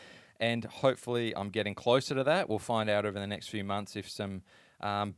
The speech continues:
very basic treatment that I'm doing at the moment for my vestibular system will help and, uh, help settle my sympathetic nervous system, and so all my hormones and stuff hopefully can start resettling a bit. So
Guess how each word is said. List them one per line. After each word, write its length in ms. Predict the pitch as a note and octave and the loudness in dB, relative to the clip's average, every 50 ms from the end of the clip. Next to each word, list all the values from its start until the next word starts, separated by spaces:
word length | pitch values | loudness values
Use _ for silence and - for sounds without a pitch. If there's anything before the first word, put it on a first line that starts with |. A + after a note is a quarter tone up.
| G#2 | -2
very 260 | - C3+ C#3 C3+ A#2+ G2+ | 4 6 6 6 6 6
basic 440 | - G#2 G#2 G#2+ - - G#2+ - | 4 2 2 2 0 -2 -8 -4
treatment 440 | - - A#2+ A#2 - - A2+ G#2+ - | 2 2 2 4 2 0 -4 -4 -2
that 100 | G#2 G#2 G#2 | 0 0 0
I'm 140 | G2+ G#2 | 0 0
doing 280 | - G#2+ G#2 G#2 G2+ G2+ | -2 -2 -2 -2 -2 -2
at 60 | - F#2+ | -2 -4
the 60 | G2 | -2
moment 440 | G2+ G2+ G#2+ A#2 C3+ D3+ D#3+ - - | 0 2 2 2 0 -2 -6 -8 -8
for 140 | - - G#2 | -6 -6 -2
my 160 | G#2 G2+ G2+ | 0 0 0
vestibular 640 | F#2 F#2+ G2 - - - C3+ C3 C#3 C#3 C3+ B2+ | 0 -2 -6 -10 -6 -6 -4 0 0 0 0 0
system 480 | - - D3 C3+ - - - C#3 C3+ B2+ | 0 -2 -4 -4 -4 -2 -2 -2 0 0
will 100 | A2+ G#2 | 0 0
help 380 | G#2 A#2 G#2+ G#2 - _ - - | 4 4 4 4 2 _ -12 -8
and, 320 | - G#2 G#2 G#2 G2+ G2 F#2 | -6 -4 -4 -4 -6 -6 -4
uh, 600 | F#2+ F#2+ G2 G2 G2 F#2+ F#2+ G2 F#2+ F#2+ F#2 E2 | -2 -2 0 0 0 0 0 0 0 0 0 0
help 240 | D#2+ G#2+ A2+ G#2 - | 0 0 0 0 0
settle 300 | - - A2+ A2 A2+ G#2+ | 0 2 2 2 2 2
my 260 | G#2 G2+ G2 G2 F#2 - - - - - - - _ - | 0 0 0 -2 -2 -4 -8 -18 -20 -20 -20 -20 _ -8
sympathetic 540 | - - C#3+ B2+ A#2 G2+ A2+ A2 A2 G2+ | -2 0 0 6 6 8 8 8 6 6
nervous 320 | - A2 A#2+ C#3 C#3 D3 - | 6 6 6 6 6 4 2
system, 480 | - D#3+ D3+ - - E3 E3+ F3 E3+ - - | 2 0 0 0 2 2 2 2 2 0 -2
and 260 | G2+ G2+ G#2 G#2 G2 | 0 0 0 0 0
so 220 | - G#2+ G#2+ A2 | 4 4 6 8
all 160 | A2 A2+ A2+ | 8 6 6
my 160 | A2+ A2 G#2 G#2 | 6 2 0 2
hormones 480 | A2 A2+ A2+ A2+ A2+ A2 A2 G2+ - | 2 2 2 2 2 0 0 0 -4
and 100 | G#2 G2+ | -6 -6
stuff 240 | - - A2 G#2+ - | -4 0 0 0 2
hopefully 340 | - A#2 A#2 - - G#2 G2+ | 2 2 2 2 -2 -4 -4
can 200 | - G2+ G2 F#2+ | -4 -6 -8 -4
start 260 | - - G2 F#2+ - | 0 0 0 0 2
resettling 640 | G2 G2 F#2 - - - F#2+ F#2 G#2 G2 F#2+ F#2 | 0 -2 -2 -2 0 0 0 0 0 -4 -4 -4
a 60 | F2+ F2+ | -4 -4
bit. 200 | - F#2 E2+ - - - - - - - - | -4 -4 -6 -6 -12 -20 -20 -20 -20 -12 -2
So 720 | - C#3+ C3+ C3 C3 C3 B2+ B2+ C3 C3 B2+ B2+ B2+ B2+ | 4 8 8 10 10 8 6 6 6 6 4 4 4 2